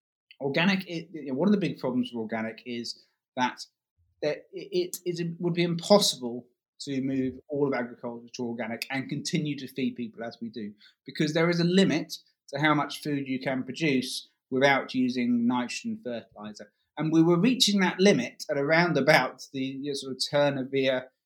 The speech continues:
turn of the twentieth century. Um, a-, and, you know, it was a, a, a scientific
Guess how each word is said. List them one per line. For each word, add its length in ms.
turn 220
of 80
the 40
twentieth 480
century. 540
Um, 540
a-, 320
and, 240
you 280
know, 120
it 140
was 180
a, 300
a, 260
a 40
scientific 580